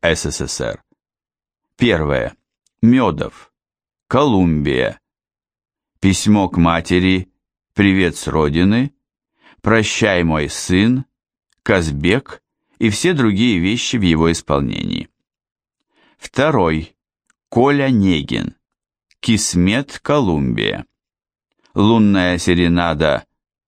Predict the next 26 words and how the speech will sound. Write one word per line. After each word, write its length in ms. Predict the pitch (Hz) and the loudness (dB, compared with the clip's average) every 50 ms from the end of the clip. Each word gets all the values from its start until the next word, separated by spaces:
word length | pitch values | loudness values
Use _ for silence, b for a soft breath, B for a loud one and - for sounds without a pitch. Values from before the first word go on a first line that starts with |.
| _ | _
Корсетка, 880 | - 92 80 71 71 - - - 76 78 76 - - - 117 131 147 - - _ _ _ _ _ _ b b b b b b | -2 0 0 0 -2 -6 -4 -2 0 0 -2 -4 -4 -2 -2 -2 -2 -4 -10 _ _ _ _ _ _ b b b b b b
Оружием 600 | - - 95 95 107 131 143 139 135 160 160 147 | -2 0 2 2 2 2 2 0 0 0 0 2
на 140 | 135 131 127 | 0 0 -2
солнце 400 | 123 - 135 135 131 123 - 120 | 0 0 0 0 0 0 -2 -4
сверкая 760 | 117 - 113 117 113 117 - - 107 110 110 - 107 104 95 - - _ _ _ _ _ _ _ _ | -2 -2 -2 -2 -2 -2 -2 -2 0 2 2 2 2 0 -2 -4 -10 _ _ _ _ _ _ _ _
и 120 | - 104 | 0 0
все 240 | 95 - - 160 175 | 0 0 -2 -2 -2
другие 580 | 165 156 160 156 127 92 90 90 87 87 85 87 | 0 0 0 0 0 2 2 2 2 2 2 0
его 220 | 85 82 85 87 | 0 0 0 0
вещи. 560 | 85 82 82 80 80 - - - 71 71 - - _ _ _ _ _ _ _ _ _ _ _ _ B B B B B B | 0 0 0 -2 -2 -4 -6 -6 -6 -6 -8 -8 _ _ _ _ _ _ _ _ _ _ _ _ B B B B B B
Третий. 640 | - 123 131 117 90 82 - - 80 76 69 - - _ _ | -2 0 0 0 0 -2 -2 -2 -2 -2 -2 -4 -8 _ _
Адя 400 | _ - 113 123 135 123 139 131 | _ 0 0 0 2 2 0 -2
Кузнецов. 1000 | 127 - - 127 120 113 120 127 127 120 - - - 71 50 - - - - _ _ _ _ _ _ _ _ _ _ _ _ | -2 -2 -2 -2 0 2 2 2 2 0 -2 -2 -2 -2 -2 -4 -8 -14 -18 _ _ _ _ _ _ _ _ _ _ _ _
Колумбия. 920 | - 143 151 147 110 92 87 82 80 76 71 73 71 65 57 53 50 - _ _ _ _ _ _ _ _ _ _ _ _ _ _ _ | -2 0 0 2 2 2 2 2 2 0 0 0 0 0 -2 -2 -4 -8 _ _ _ _ _ _ _ _ _ _ _ _ _ _ _
Вы 260 | - 85 95 104 104 | 0 2 4 4 4
здесь, 520 | 95 87 85 85 104 143 170 175 - - 131 | 2 2 0 0 2 2 2 0 -2 0 0
и 40 | |
я 240 | 123 110 110 127 139 | 0 0 0 0 -2
влюблён, 680 | 131 131 127 127 120 101 90 80 69 53 50 50 50 - - _ _ _ _ _ _ _ _ | 0 0 0 0 0 0 0 2 2 0 0 -2 -4 -8 -12 _ _ _ _ _ _ _ _
и 120 | - 80 | -4 -4
все 200 | 78 - - - | -4 0 0 0
другие 480 | 127 104 98 104 92 90 113 120 107 87 | 0 0 0 0 0 0 0 0 0 0
вещи 380 | 82 90 107 120 - - - 143 | 0 0 -2 -2 -4 -4 -2 -2
в 80 | 131 | 0
его 300 | 113 87 80 80 87 90 | 0 0 0 0 0 0
исполнении. 760 | 92 - - - 73 69 67 58 50 50 50 50 50 50 50 | -2 -4 -4 -2 -2 0 0 -2 -2 -4 -4 -4 -6 -8 -8